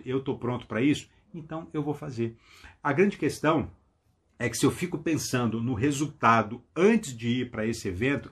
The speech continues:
é óbvio que eu vou me frustrar. Então, todas as vezes que eu, que eu subo no palco, eu não fico pensando, "Será que eu vou agradar as pessoas? Será que vão gostar de mim?" Eu subo num palco pensando, "Qual é a mensagem que eu tenho que transmitir pras pessoas?"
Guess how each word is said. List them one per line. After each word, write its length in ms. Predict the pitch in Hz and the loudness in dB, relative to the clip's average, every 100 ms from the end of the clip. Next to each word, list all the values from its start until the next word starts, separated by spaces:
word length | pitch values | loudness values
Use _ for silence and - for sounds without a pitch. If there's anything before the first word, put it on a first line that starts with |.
| - | -6
é 100 | 123 | -2
óbvio 680 | 123 165 120 104 101 92 - | 2 2 2 -4 -10 -10 -6
que 60 | |
eu 60 | 107 | -4
vou 100 | 98 | -4
me 100 | 98 | -6
frustrar. 560 | 92 107 - 92 87 - - - | -8 -14 -10 -8 -8 -10 -20 -10
Então, 240 | 135 156 175 | -2 0 2
todas 220 | 262 240 | 0 0
as 60 | |
vezes 200 | 139 139 | 2 2
que 120 | - 131 | 2 2
eu, 300 | 127 117 113 | 2 2 -4
que 80 | - | -8
eu 60 | 113 | -6
subo 260 | - 156 | -4 -2
no 120 | 123 92 | -2 2
palco, 460 | 123 135 131 90 - _ _ | 4 4 0 -12 -14 _ _
eu 80 | 185 | -4
não 80 | |
fico 200 | 185 269 | -2 -4
pensando, 640 | - 151 - 117 117 101 90 - _ | -2 -6 -2 0 2 0 -4 -12 _
"Será 360 | - 139 143 165 | -2 4 6 4
que 140 | 151 | 2
eu 60 | 117 | -2
vou 180 | 127 | 2
agradar 440 | 127 113 104 110 117 | 2 2 0 2 0
as 100 | 98 | -2
pessoas? 560 | 101 90 117 104 87 - _ | -8 -8 -4 -4 -6 -16 _
Será 320 | - 135 147 | -4 2 4
que 140 | 151 123 | 4 -2
vão 180 | 113 113 | -4 -4
gostar 360 | 104 - 113 | -6 -4 -6
de 140 | 107 92 | -4 -4
mim?" 220 | 117 113 - - | -2 -4 -8 -6
Eu 120 | 127 | -2
subo 340 | - 208 180 | 2 2 2
num 160 | 170 151 | 0 2
palco 320 | 156 165 156 | 4 4 2
pensando, 640 | - 147 - 104 95 90 - _ | -6 -6 -4 -4 -4 -6 -10 _
"Qual 140 | 156 | 0
é 100 | 151 | 4
a 80 | 180 | 4
mensagem 800 | 160 147 113 - 147 170 143 156 | 2 -2 -4 0 2 2 2 -6
que 120 | 151 | -4
eu 80 | 139 | -4
tenho 340 | 123 135 147 | -2 -4 -2
que 120 | 147 139 | -4 -10
transmitir 720 | 127 127 117 113 - 123 123 - | -8 -6 -4 -6 -4 -4 -4 -8
pras 160 | 120 | -10
pessoas?" 580 | - 123 - 95 90 - | -8 -10 -10 -16 -18 -18